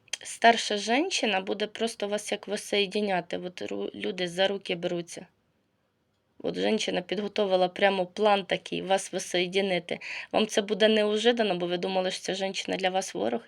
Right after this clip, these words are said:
Ні, вона вам не ворог. Вона просто хитренька. Тут та людина вже з опитом життя пройшла, я вам так скажу. М, ну, жінка десь за п'ятдесят, отака буде воссоєдіняти вас.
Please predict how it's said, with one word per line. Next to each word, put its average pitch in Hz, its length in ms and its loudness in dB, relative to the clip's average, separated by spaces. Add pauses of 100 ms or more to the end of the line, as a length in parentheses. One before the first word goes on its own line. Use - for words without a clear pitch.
(100)
Ні, 165 180 -4
вона 196 220 -6
вам 233 260 -4
не 233 100 -2
ворог. 180 360 -10 (640)
Вона - 100 -2
просто - 340 0
хитренька. 170 640 -2 (720)
Тут - 160 -6
та 180 120 4
людина 185 380 4
вже 185 180 0
з 180 80 -6
опитом 180 420 0
життя 175 320 0
пройшла, 151 420 -4
я 151 60 0
вам 170 100 -2
так 160 200 -2
скажу. 170 360 -10 (520)
М, 175 280 0
ну, 202 140 0
жінка 214 480 2
десь 185 240 -4
за 180 100 -2
п'ятдесят, 165 680 -6
отака - 380 -6
буде 156 260 -6
воссоєдіняти 170 840 -6
вас. - 280 -14